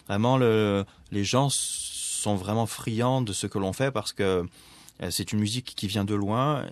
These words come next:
et qui parle à, à tout le monde, en fait. Voilà. En, en fait, elle fait appel à, elle fait appel un petit peu, euh,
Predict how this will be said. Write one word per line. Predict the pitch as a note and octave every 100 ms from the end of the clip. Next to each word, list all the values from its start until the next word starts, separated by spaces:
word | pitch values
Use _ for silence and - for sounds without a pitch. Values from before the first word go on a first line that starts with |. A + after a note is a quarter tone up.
| -
et | E2
qui | F2
parle | C#3 A2+ G#2+
à, | - F2 F2 E2+
à | E2
tout | -
le | F2
monde, | D2+ C2+
en |
fait. | - - - - _ _ -
Voilà. | E2 D#2+ -
En, | F2+ G#2
en |
fait, | G#2+ G2
elle |
fait | - G2+
appel | F#2 A#2 A2+
à, | F#2 - - - - -
elle | -
fait | G2
appel | F#2+ B2+
un | G#2+
petit | - G2
peu, | - B2 A2
euh, | G2